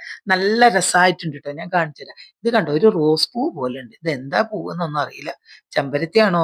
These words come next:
റോസാണോ, ഏ, നമ്മള് ഈ ഇല കണ്ടിട്ട് എന്താന്നുള്ള അറിയില്ല. അപ്പൊ അവിടെ ഇരിക്കാനുള്ള ഇതും ഉണ്ട് ട്ടോ. നല്ല കണ്ടോ, ഒരു ഏത് ഭാഗത്തുനിന്നും നമുക്ക് നല്ലൊരു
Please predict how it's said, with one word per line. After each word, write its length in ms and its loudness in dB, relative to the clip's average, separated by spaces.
റോസാണോ, 560 2
ഏ, 80 -2
നമ്മള് 320 4
ഈ 20 6
ഇല 80 4
കണ്ടിട്ട് 360 2
എന്താന്നുള്ള 520 0
അറിയില്ല. 220 -20
അപ്പൊ 180 2
അവിടെ 180 4
ഇരിക്കാനുള്ള 480 4
ഇതും 180 4
ഉണ്ട് 180 0
ട്ടോ. 160 -2
നല്ല 180 2
കണ്ടോ, 280 4
ഒരു 140 6
ഏത് 420 6
ഭാഗത്തുനിന്നും 600 4
നമുക്ക് 280 0
നല്ലൊരു 560 8